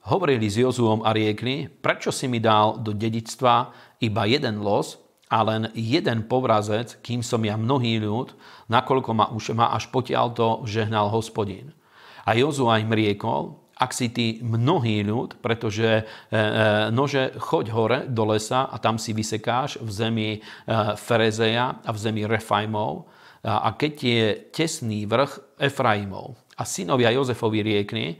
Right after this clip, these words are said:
„Nepostačí nám ani ten vrch a železné vozy má každý Kananej, ktorý býva v zemi údolia, lebo hľa, ten, ktorý býva v Betšáne a v jeho mestečkách, i ten, ktorý býva v údolí Izraela.“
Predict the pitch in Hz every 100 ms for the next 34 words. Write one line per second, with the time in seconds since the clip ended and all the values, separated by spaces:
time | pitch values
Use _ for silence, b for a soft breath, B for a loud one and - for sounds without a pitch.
0 | B B B - 147 180 151 135 110 117
1 | 117 110 110 107 123 117 113 110 104 107
2 | 135 - - 117 123 131 110 113 113 120
3 | 107 117 113 113 98 95 143 143 120 113
4 | 143 139 127 113 107 - 107 107 110 113
5 | 104 104 113 107 117 110 104 107 110 151
6 | B B B B 110 101 107 104 107 120
7 | 147 180 - 135 147 110 - 113 107 107
8 | 113 101 101 101 - - 123 104 104 107
9 | 110 - 104 107 107 104 110 - 110 -
10 | 113 107 120 - 117 107 127 120 101 113
11 | 104 107 107 92 - 113 107 104 104 104
12 | 101 101 110 113